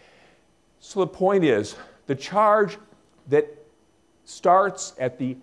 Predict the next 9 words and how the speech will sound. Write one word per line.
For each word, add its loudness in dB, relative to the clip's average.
negative 0
terminal, -2
the -4
low 2
voltage -2
terminal -4
of -6
the -6
battery, -2